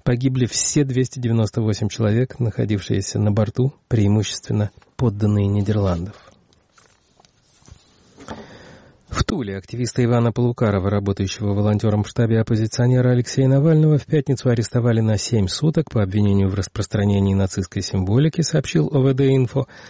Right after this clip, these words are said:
со ссылкой на координатора штаба Дмитрия Николаева. Он рассказал, что причиной послужил ролик «Здравствуйте, я русский оккупант», в одном из фрагментов которого видно свастику. Николаев подчеркнул, что ни активист, ни его адвокаты не могут получить материалы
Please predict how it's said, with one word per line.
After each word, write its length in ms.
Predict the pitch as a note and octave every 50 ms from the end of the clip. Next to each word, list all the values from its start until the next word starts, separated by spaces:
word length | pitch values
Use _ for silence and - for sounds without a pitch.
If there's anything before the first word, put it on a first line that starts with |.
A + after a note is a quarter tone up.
| -
со 180 | - - - A2+
ссылкой 400 | - - - A2+ F#2+ - - G#2
на 100 | G#2 G2
координатора 680 | - A2 G2+ F#2 F2+ F#2+ F#2+ G2+ A2+ B2 - C3 C3
штаба 400 | G#2+ - - - G2+ G2 F#2+ G#2+
Дмитрия 400 | G2+ G2 G2 G2 F#2 - - A2
Николаева. 560 | A2+ B2 - - D3+ C3 G2+ F2+ E2+ F#2 G2+ - - - - - - - - - - - _ _
Он 120 | - D3 C3+
рассказал, 360 | C3 B2 - - C3+ C3+ C3
что 160 | A#2 - B2+
причиной 420 | - - C3 B2 - C#3+ D3 C#3+ C3
послужил 460 | - B2 - - C3 A#2 B2+ B2 A#2+
ролик 340 | A2+ A#2+ B2 B2+ C#3+ B2+ B2+
«Здравствуйте, 720 | A2+ G#2+ A2+ G#2+ G#2 F2 - - C3+ B2+ - D#3+ D#3 D3+
я 200 | D3+ B2 A2 G#2+
русский 340 | G2+ G#2 G#2+ - - - C3
оккупант», 500 | B2+ - - D3 - D#3 C3 G2+ - - _ - - - _ _ _ -
в 100 | D3 C3+
одном 240 | C3+ C3 C#3 C3+ C3
из 80 | A2+
фрагментов 540 | - - B2 G#2+ G#2+ A#2 A#2 A2 - G2 -
которого 420 | - G#2+ - C3 C#3+ D3 C#3+ C#3
видно 320 | A#2+ G#2+ G#2+ A2+ A#2 B2 B2+
свастику. 580 | - - - C#3+ A#2+ - - - - - G#2 - - - - - - - - - _ -
Николаев 480 | D#3+ D3 - D3+ C#3 C#3 C#3 C#3 B2
подчеркнул, 440 | - - - - C3 A#2+ - C3 B2+
что 160 | A2+ - -
ни 120 | B2 A#2 A2
активист, 420 | F#2+ - - G#2 A2 C#3+ - -
ни 80 | B2 A2
его 140 | G#2 G2+ G2+
адвокаты 480 | F#2+ F2+ F#2 F#2+ - A#2+ A#2+ - A#2
не 100 | A2 G#2+
могут 280 | G2+ G2 F#2+ G2+ A#2 -
получить 500 | _ - A2 F#2+ F#2 - - - - -
материалы 800 | A#2+ A2+ G2+ - - G2+ - F#2+ F#2 F2+ F#2 F#2 G2+ G#2 -